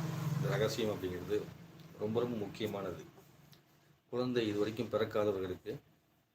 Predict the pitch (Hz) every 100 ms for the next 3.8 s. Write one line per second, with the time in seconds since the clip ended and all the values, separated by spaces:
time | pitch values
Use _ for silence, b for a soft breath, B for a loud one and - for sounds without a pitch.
0 | _ _ _ _ _ _ - 107 101 113
1 | 120 127 107 110 107 98 98 92 92 92
2 | 95 107 - _ _ b b b b -
3 | 104 107 113 110 120 123 107 -